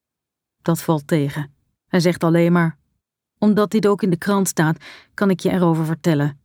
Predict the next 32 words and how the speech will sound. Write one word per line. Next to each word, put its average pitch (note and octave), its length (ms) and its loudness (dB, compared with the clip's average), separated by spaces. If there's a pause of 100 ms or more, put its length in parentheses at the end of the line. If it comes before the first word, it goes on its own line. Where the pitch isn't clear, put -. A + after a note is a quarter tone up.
(140)
Maar F#3 160 0
verder G#3 260 0
is G3+ 100 -2
dit G#3 140 -2
een F#3 120 2
zaak F3+ 260 0
voor F3 120 -2
de E3+ 80 -2
politie, E3+ 600 0
zoals D3+ 260 -2
je E3 80 -4
begrijpt." D3 460 -6 (1400)
Specky E3 440 -2
fronst E3+ 520 -2
en E3 120 2
zegt E3 300 -2
niets. E3 340 0 (920)
Wat C#3 160 -8
flauw A3 360 -4
dat F3+ 160 0
Nelson E3 420 0
dit D#3 200 -4
zegt. - 360 -8 (800)
Het - 120 -16
was F#3 220 -4
veel B3+ 380 0
leuker A3 340 0
geweest D#3 420 -2
als F#3 120 0
hij G#3 160 0
gevraagd G3 440 -2
had - 220 -6